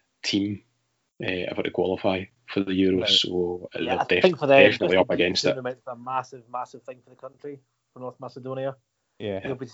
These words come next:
Speaker 3: be delighted to be there, but I think you're right, David. They certainly look like they'll just be making up the numbers here. Uh,
Speaker 2: Yeah.
Speaker 3: all the other three teams so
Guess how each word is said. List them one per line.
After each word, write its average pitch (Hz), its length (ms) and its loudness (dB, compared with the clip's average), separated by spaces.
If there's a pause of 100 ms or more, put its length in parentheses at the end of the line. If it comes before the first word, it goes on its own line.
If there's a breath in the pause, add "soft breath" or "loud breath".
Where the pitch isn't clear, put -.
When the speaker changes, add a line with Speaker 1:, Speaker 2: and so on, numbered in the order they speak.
(140)
Speaker 3:
be 135 60 -6
delighted 123 340 2
to 120 80 -6
be 117 180 -2
there, 110 320 0
but 113 220 -4
I 117 40 -10
think 135 180 -12
you're 107 100 -6
right, 113 180 -6
David. 104 300 -12 (560)
They 113 160 -6 (160)
certainly 123 400 -2
look 120 140 -6
like 107 180 -4
they'll 113 100 -8
just 113 160 -8
be 113 100 -8
making 110 280 -2
up 110 80 -6
the 113 80 0
numbers 113 320 0
here. 113 200 -4 (300)
Uh, 110 220 -2
Speaker 2:
Yeah. 98 220 0 (760)
Speaker 3:
all 127 160 4
the 117 140 -4
other 110 140 -6
three 110 220 -14 (140)
teams 107 320 -12
so 110 140 -6